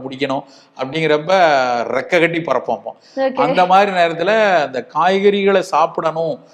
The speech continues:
Speaker 1: அஹ், பழங்களை வீணாக்கிடக்கூடாது, காலையில அதை சாப்பிடணுங்கிறதுக்காக சில நேரங்கள்ல நான் வந்து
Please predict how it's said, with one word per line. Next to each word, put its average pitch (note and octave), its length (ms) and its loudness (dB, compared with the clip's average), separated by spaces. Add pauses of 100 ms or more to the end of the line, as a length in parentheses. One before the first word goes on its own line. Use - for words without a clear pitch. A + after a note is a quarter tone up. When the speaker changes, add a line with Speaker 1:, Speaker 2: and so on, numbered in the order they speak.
(320)
Speaker 1:
அஹ், C3 440 -2
பழங்களை D#3 500 2
வீணாக்கிடக்கூடாது, C#3 800 -2
காலையில C#3+ 420 0
அதை C3 280 -2
சாப்பிடணுங்கிறதுக்காக C#3 1120 -4
சில C#3+ 220 -10
நேரங்கள்ல D3+ 500 -4
நான் C#3+ 160 -2
வந்து D3+ 460 -6